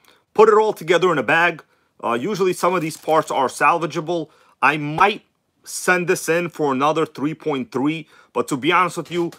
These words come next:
uh, Traxxas charges, I think, like, what, a hundred ten or a hundred twenty now for a new three point three. Um, you might be better off just getting the Dynamite nineteen. Now, there is a good debate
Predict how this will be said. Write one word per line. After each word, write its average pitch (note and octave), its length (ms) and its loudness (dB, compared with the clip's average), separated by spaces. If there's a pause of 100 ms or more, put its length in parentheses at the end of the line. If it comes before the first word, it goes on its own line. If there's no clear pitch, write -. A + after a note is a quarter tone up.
(220)
uh, B2 280 0 (260)
Traxxas E3 440 0
charges, D3+ 460 0
I B2+ 100 2
think, C3+ 220 -8
like, B2+ 160 -4
what, B2 220 0
a F#2+ 80 -6
hundred C#3 320 -4
ten D3+ 160 -2
or B2+ 100 0
a - 20 -4
hundred C3 280 -2
twenty D3 220 -8
now D3 200 2
for C3+ 160 -4
a A#2 40 -4
new B2+ 120 -8
three C3+ 220 -6
point B2+ 260 -8
three. C#3 260 -6 (680)
Um, A2 420 -2 (340)
you D3 140 -8
might G#3+ 220 2
be G#3+ 80 -4
better F3 320 2
off F3 100 -4
just A#2 160 -14
getting D3 220 -4
the C3 100 -6
Dynamite B2 400 -4
nineteen. G#2+ 480 -10 (160)
Now, D3 140 0
there G#3 180 4
is A3+ 140 2
a G3+ 40 0
good F#3+ 220 4
debate E3 420 -2